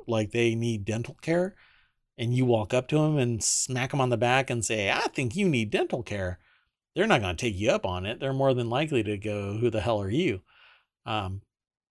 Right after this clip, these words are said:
but those that do wanna take up the policy, like, "Hey, yeah,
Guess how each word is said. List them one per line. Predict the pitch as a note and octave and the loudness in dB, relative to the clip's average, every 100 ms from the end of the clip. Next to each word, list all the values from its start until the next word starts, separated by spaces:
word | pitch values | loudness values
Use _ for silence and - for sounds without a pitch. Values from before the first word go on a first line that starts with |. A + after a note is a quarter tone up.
| _ _ _ - | _ _ _ 2
but | C3+ C3+ | 4 6
those | C3+ C3+ B2+ | 6 6 6
that | B2+ A#2 | 2 0
do | E3 A3+ | 0 0
wanna | C4+ C3 F#2 | 0 -2 -2
take | - A2 G#2 _ _ _ | -2 -4 -6 _ _ _
up | A2 G2+ - _ _ _ _ _ | -6 -6 -8 _ _ _ _ _
the | A2 G2+ G2 _ - | -6 -4 -8 _ -2
policy, | A2+ G2+ G2 G#2 G2 | 0 0 -2 -4 -8
like, | F#2+ G2 - | -6 -6 -2
"Hey, | C3+ | -2
yeah, | G#2 G#2+ F2 F#2 | 0 -2 -4 -6